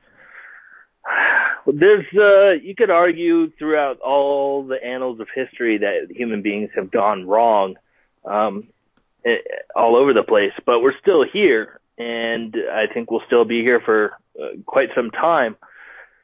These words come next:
There's always things that we could do better, um, but it, it's a matter of education, and the education systems,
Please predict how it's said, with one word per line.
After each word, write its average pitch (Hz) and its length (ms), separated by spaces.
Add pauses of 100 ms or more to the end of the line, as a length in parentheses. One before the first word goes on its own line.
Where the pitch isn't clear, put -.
(960)
There's 143 180
always 190 260
things 175 200
that 160 80
we 156 80
could 139 140
do 139 120
better, 127 400 (260)
um, 120 520 (1500)
but 101 380
it, 110 300
it's 113 260
a 117 60
matter 117 480
of 101 120 (100)
education, 117 680 (720)
and 113 580 (640)
the 123 400
education 139 680
systems, 127 500